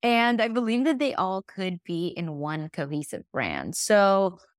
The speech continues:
we're gonna be talking about this all throughout different podcast episodes. But for today, we're gonna be focusing on when is it time for you to start another account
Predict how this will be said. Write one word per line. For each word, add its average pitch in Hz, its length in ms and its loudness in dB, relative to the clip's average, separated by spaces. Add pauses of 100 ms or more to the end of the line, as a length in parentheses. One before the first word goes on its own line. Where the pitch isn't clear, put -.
(120)
we're 220 100 2
gonna 294 100 2
be 311 120 4
talking 226 500 2
about 180 400 2
this 175 340 -4
all 175 160 -2
throughout 165 600 -6
different 170 300 -8
podcast 156 360 -2
episodes. 185 760 0 (320)
But 208 340 2
for - 140 -6
today, 180 400 -4
we're 247 140 -2
gonna 269 180 0
be 254 120 -2
focusing 180 840 -6
on 156 280 -6
when 180 580 -2 (100)
is 208 200 -2
it - 180 -6
time 202 560 -2 (380)
for - 160 -2
you 202 380 0
to 190 340 -8
start 156 520 -8
another 151 380 -8
account 170 640 -4